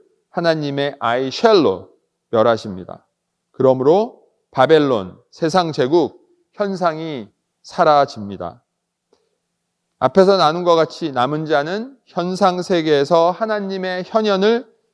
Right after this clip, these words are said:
기다리는 자들입니다. 중심의 진실을 가지고 구하고 찾고 두드리며 하나님이 현상 세계를 멸하실 것을 믿으며 하나님의 통치를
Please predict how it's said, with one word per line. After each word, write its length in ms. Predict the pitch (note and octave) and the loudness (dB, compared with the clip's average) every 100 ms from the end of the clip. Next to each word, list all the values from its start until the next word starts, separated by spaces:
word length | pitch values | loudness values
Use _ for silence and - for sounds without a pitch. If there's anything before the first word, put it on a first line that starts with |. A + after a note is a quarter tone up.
| _ _ | _ _
기다리는 720 | D3 C#3 C3+ C3+ C#3+ D3 D3 | -8 -4 -4 -6 -10 -12 -14
자들입니다. 720 | C#3 A2 A2 G#2 G2 - - _ _ _ _ _ _ _ _ _ _ | -10 -8 -8 -10 -14 -18 -20 _ _ _ _ _ _ _ _ _ _
중심의 540 | - D3 C#3+ F3 E3+ D#3 | -4 -2 0 0 0 0
진실을 600 | - D#3 D#3+ F3+ F3 F3+ | -4 -6 -2 2 4 4
가지고 560 | B2+ A#2 A#2 A#2+ G2 | 0 -2 -2 -2 -4
구하고 560 | _ C3 B2 C3+ C#3 C#3 | _ 2 2 2 -2 -4
찾고 720 | - F#3+ _ F3 E3+ E3+ E3 | -8 -12 _ 2 2 2 -4
두드리며 640 | - C#3+ C#3+ C3 D3 G#3 - _ _ _ _ _ | -6 -2 -2 -2 -2 -4 -8 _ _ _ _ _
하나님이 880 | G#3+ G#3 G3+ F#3+ F#3 F3+ F#3 D#3+ C#3 | 0 2 0 -2 -4 -4 -4 -4 -6
현상 440 | F3 F3+ F3+ E3+ | -6 -2 0 0
세계를 520 | E3 D3+ C#3 C#3+ C#3+ | -4 -2 0 2 0
멸하실 500 | A2+ A2 A2+ B2+ D3 C3+ | 0 0 2 0 -2 -6
것을 400 | C3 C3 B2 G#2+ | -4 -4 -6 -6
믿으며 560 | A2 C3+ F3+ D3+ G2 G2+ _ _ _ _ _ _ _ _ _ | -6 -2 0 0 -4 -10 _ _ _ _ _ _ _ _ _
하나님의 720 | D3 C3 C3 B2 C3 E3+ F3+ | -4 -2 -2 -2 -4 -6 -8
통치를 760 | - A3 - E3+ C#3 D3+ F#3+ | -10 -10 -4 -2 0 0 -4